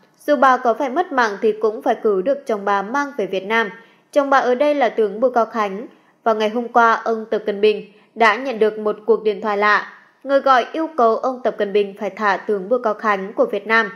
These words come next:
nếu không, tính mạng của ông Ngụy Phượng Hoa sẽ không được bảo toàn. Ông Tập Cận Bình biết rằng người yêu cầu ông chính là thuộc hạ của bà Bành Lê Viện. Bởi vậy, ông đã yêu cầu người này cho gặp bà Bành. Nhưng người này đáp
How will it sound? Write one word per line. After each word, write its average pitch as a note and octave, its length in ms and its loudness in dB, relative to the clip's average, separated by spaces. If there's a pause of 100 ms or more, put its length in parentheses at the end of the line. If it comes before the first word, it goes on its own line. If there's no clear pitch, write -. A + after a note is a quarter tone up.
(300)
nếu B3 320 2
không, D4+ 300 -4
tính G#3 240 0
mạng A3 240 -2
của G#3+ 100 2
ông G#3+ 200 -2
Ngụy G3 200 -2
Phượng F#3 140 -8
Hoa G3 240 -4 (100)
sẽ G#3+ 100 -2 (120)
không D4 260 -6
được G3 120 -2
bảo F#3 120 0
toàn. G3 260 -2 (1080)
Ông D#4+ 200 2
Tập C#4 140 2
Cận A#3+ 140 0
Bình A#3 220 2
biết E4+ 240 0
rằng A3+ 240 -2
người A3 140 2
yêu B3 160 2
cầu A3+ 220 2
ông A3+ 400 -2
chính G#3 300 0
là B3+ 160 2
thuộc G#3 260 -8
hạ G3+ 300 0
của G3+ 100 0
bà G3 180 2
Bành G3 280 -2
Lê G3 100 -2
Viện. G3+ 300 0 (380)
Bởi C4+ 120 4
vậy, C4 180 2
ông D4+ 260 -4
đã C#4 80 4
yêu C#4+ 260 2
cầu A#3 140 2
người A3 160 -2
này G#3+ 240 -2
cho A#3 240 0
gặp G#3 220 -4
bà G3+ 100 2
Bành. G3+ 240 0 (360)
Nhưng D#4+ 200 -4
người B3 100 0
này A3+ 180 0
đáp D#4+ 180 -2